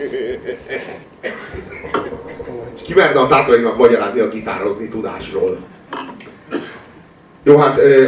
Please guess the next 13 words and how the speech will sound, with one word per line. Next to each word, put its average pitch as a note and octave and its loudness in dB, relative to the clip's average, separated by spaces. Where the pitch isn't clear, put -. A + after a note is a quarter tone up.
a, B2+ 4
amiben F3 6
még D3 2
különleges C3+ 6
ez C3 4
a B2+ 4
zenekar, B2 2
és - -4
amiben B2+ 4
azonnal B2+ 6
látszott, C3+ 6
hogy A2 6
ez A2 2